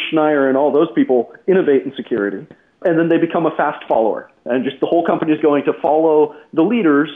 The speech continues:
of the in-, you know, in industry as quickly as they can, but as a single unit. Yeah. And so that's a, it's a really wise business choice to do that. And there are other, other reasons to make trade-offs as well. Um, optimizing for innovation is, is really great in innovation-driven markets.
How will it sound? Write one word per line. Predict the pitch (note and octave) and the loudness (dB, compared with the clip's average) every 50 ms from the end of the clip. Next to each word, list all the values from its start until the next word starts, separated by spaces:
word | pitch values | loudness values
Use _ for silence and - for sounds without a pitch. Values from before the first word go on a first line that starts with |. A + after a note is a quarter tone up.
| - - - E3 | -16 -8 -4 -4
of | D3 C#3 | -2 0
the | D3 D3+ D3 | 0 0 2
in-, | C#3 C#3+ C3+ - D3+ D3+ - - | 2 0 0 -2 -4 -4 -2 -2
you | D3+ | -2
know, | B2+ B2 | 0 0
in | C3+ C#3+ B2 C3 | 0 0 0 0
industry | B2+ A#2+ A#2+ A#2+ - C3+ C3+ C3 - | 0 0 -2 -2 0 0 0 2 2
as | F#3+ G3+ - | 0 -2 -2
quickly | - C#4 B3+ C4 B3 A#3 | -2 -2 -2 -2 -2 -2
as | - | 0
they | F#3+ F3 | -2 0
can, | - F3+ E3 D#3+ D3+ | 0 0 0 0 0
but | D#3+ - - D3+ | 0 0 0 0
as | C#3 C#3+ C#3+ B2 | 0 0 0 -2
a | A#2+ - | -4 -2
single | C3+ B2+ A#2 A#2 G2+ | -2 0 0 0 -2
unit. | G2+ G2 - - - _ _ _ _ _ _ _ _ - | -4 -6 -8 -10 -12 _ _ _ _ _ _ _ _ -8
Yeah. | B2 - - - - - - - - - | -8 -6 -8 -12 -20 -20 -20 -20 -12 -6
And | - F#3+ F3+ | -4 -2 0
so | G3+ G#3 | 2 2
that's | A#3+ A#3+ - | 2 2 0
a, | G3+ - - - - - - - - | -2 -2 -4 -8 -18 -20 -20 -8 -6
it's | G3 F#3 - | -4 -2 0
a | G3 | 0
really | E3+ E3 D#3+ E3 F3 E3+ E3 E3 E3+ | 0 0 0 2 4 4 6 4 4
wise | D#3 C3 B2 A#2+ A#2+ B2 B2 B2 B2 B2 | 2 2 0 2 2 2 2 0 0 -2
business | D#3 E3 - C#3+ B2 - - - | -2 -2 -2 -4 -6 -6 -6 -6
choice | G#2+ F2+ E2+ - - - | -6 -6 -6 -8 -12 -8
to | C3 | -4
do | B2+ D#3 E3 | -2 0 0
that. | A2+ F#2+ F2 - - - - - - - A3 | 0 -2 -2 -4 -6 -12 -20 -20 -8 -2 0
And | A3 A3+ | 2 2
there | C#4 D4 | 4 4
are | C#4+ C#4+ C#4 | 4 4 4
other, | C#4+ D4 C4+ A3+ F#3+ E3+ - - G3 | 2 2 0 0 -2 -4 -4 -4 -2
other | A3 C4+ B3 | 0 0 0
reasons | F3+ D#3+ C#3+ D3 D3 C3 - | 2 2 2 2 0 -2 -2
to | - C3+ | -2 -2
make | C3 B2+ - | -2 -2 -2
trade-offs | - C#3 C3 A#2+ A#2 A#2 - - | -2 -2 0 0 0 0 -2 -6
as | B2 - | -8 -2
well. | C3 B2 B2 F2+ D2 - - - _ _ _ _ - | 0 0 0 0 0 -4 -8 -14 _ _ _ _ -4
Um, | D3+ C#3+ C3+ C3 B2+ B2 A#2 - - _ _ _ _ _ _ _ _ _ _ _ _ _ _ _ _ - | -2 0 0 0 0 -2 -2 -6 -12 _ _ _ _ _ _ _ _ _ _ _ _ _ _ _ _ -4
optimizing | C#3+ F3 - - B3+ A3+ A3 G#3+ A3+ G#3+ A3 G3+ G3 | -2 -2 -2 -2 0 0 2 2 0 0 -2 -2 -2
for | - - - | -2 -2 -2
innovation | E3 E3+ D3+ A2+ B2+ B2 B2+ - - G#3+ | -2 -2 0 0 2 0 0 0 -2 -2
is, | G#3 C#3 C3+ A#2 A2 G2 G#2+ G#2 - - - | 0 0 -2 -2 -4 -8 -14 -16 -18 -6 -2
is | F3 D3 G2 G2 A2 G#2 | 0 0 0 -2 -4 -2
really | C3 D#3+ F#3 G#3+ F#3 | -2 0 0 0 0
great | C3+ D3 G3 A3 A3 - | 0 0 2 2 2 2
in | E3 C#3 C#3 | 0 -2 -2
innovation-driven | - D#3 C#3+ E3 D3+ D3+ C#3+ C#3 - D3+ C3 G#2+ A2 A2 A2 C3+ C#3+ | -2 -2 -2 0 0 0 0 0 -2 -4 -4 -4 -4 -2 -2 0 0
markets. | E3+ G#3 G#3 - - - - | 0 0 0 -2 -4 -6 -8